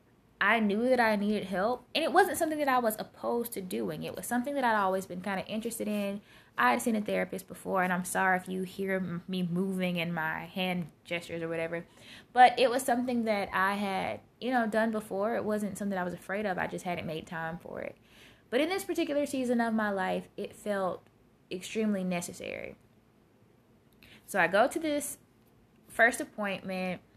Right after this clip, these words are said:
cry my eyes out, and pretty much this therapist, she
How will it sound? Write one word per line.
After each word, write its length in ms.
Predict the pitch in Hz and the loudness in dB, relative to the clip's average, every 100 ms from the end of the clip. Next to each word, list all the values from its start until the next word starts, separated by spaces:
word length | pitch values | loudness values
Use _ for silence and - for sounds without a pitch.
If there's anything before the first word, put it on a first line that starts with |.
| _ _ _ _ | _ _ _ _
cry 280 | - 233 240 | 4 10 10
my 240 | 262 247 - | 10 4 4
eyes 340 | 190 185 190 | 4 4 2
out, 440 | 185 165 104 101 - _ - - _ - | 2 2 2 0 -8 _ -20 -20 _ -8
and 640 | 190 190 185 170 160 165 - _ | -2 2 2 0 -2 -6 -12 _
pretty 220 | - 381 381 | 0 2 4
much 400 | 247 214 - - | 4 4 0 -6
this 240 | 220 214 | -4 -4
therapist, 580 | - 170 170 175 190 185 | -4 -6 -6 -6 -8 -8
she 440 | - 196 202 196 | -8 -6 -4 -6